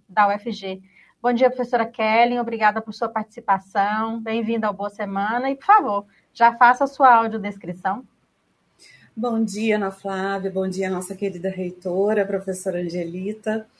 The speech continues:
Speaker 2: e a todas, todos e todes que ouvem a Rádio Universitária. Me sinto muito honrada com o convite para participar do programa. Eu sou uma mulher de pele clara, é, com cabelos grisalhos, curtos,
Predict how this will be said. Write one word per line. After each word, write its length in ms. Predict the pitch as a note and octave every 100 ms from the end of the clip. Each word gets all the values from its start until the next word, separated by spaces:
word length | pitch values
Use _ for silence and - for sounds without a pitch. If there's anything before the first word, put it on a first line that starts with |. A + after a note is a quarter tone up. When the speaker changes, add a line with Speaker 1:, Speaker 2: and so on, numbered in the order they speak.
| - - -
Speaker 2:
e 60 | B3+
a 120 | C4+
todas, 800 | C4+ A#3+ C4 C#4+ C#4+ C4+ - -
todos 400 | A#3 B3+ C4+ B3
e 100 | A#3
todes 760 | - G#3+ A#3+ A#3+ B3 A#3+ - -
que 320 | A#3 A#3+ A#3+
ouvem 480 | A3+ A3 B3 A#3 G#3
a 40 | G3
Rádio 340 | F#3+ F#3+ F#3+
Universitária. 680 | F#3 F#3 F#3 - F3 D3 - _ _
Me 100 | F#3
sinto 320 | F#3+ A#3+ A3 A3
muito 340 | A#3+ D4 D4
honrada 360 | A#3+ G#3+ G3 G3
com 160 | -
o 60 | F#3+
convite 440 | G3 F3+ F3+ F3+
para 140 | - F#3+
participar 440 | F#3 F#3 - F3
do 80 | F3+
programa. 420 | - F#3 E3+ D3+ - _ _ - - - -
Eu 280 | G#3+ G#3 G#3
sou 240 | G3+ A3
uma 140 | G#3+ G#3
mulher 260 | G3+ F#3+
de 100 | F#3+
pele 300 | F#3 F3+ F#3 -
clara, 640 | A3 G#3 A3 A3+ A#3 A#3 A3 - -
é, 500 | G3+ G3 F#3+ F3+ E3+
com 220 | F#3+ F#3+
cabelos 500 | G3 F#3 F3 F3+ F3
grisalhos, 800 | E3+ F3+ E3 F3 F#3+ G#3+ G#3+ G#3+
curtos, 760 | - G#3+ C4 C4 A#3 A3+ -